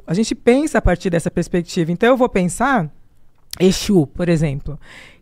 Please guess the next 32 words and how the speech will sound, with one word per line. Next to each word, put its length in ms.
que 80
é 20
o 40
orixá 240
das 180
encruzilhadas. 720
É 100
o, 80
é 120
o 20
orixá 300
que 80
a 20
gente 220
pede 420
proteção 720
quando 160
vai 120
sair 200
na 100
rua. 420
E 120
aí 240
ele 100
é 80
da 120
encruzilhada, 800
é 160
a 60
lógica 360
do 180
E. 200